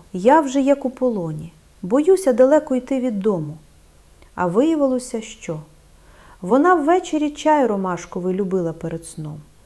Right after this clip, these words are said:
ну і супчик на вечерю. От вам і вся причина. Коли перестала пити і їсти таке ввечері,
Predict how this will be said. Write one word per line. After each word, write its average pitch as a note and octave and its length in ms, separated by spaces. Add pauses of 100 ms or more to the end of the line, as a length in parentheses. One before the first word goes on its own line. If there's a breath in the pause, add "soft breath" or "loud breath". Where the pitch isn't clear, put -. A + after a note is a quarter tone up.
(200 soft breath)
ну E4+ 180
і F#4 100
супчик B3+ 560
на A3 80
вечерю. F#3+ 520 (520 soft breath)
От F#4 260
вам E4 220 (100)
і G#3 60
вся G#3+ 300
причина. D#3+ 640 (640)
Коли D4+ 260
перестала C#4 600
пити C#4 520
і G3+ 120
їсти B3 360
таке F#3+ 300
ввечері, F#3 600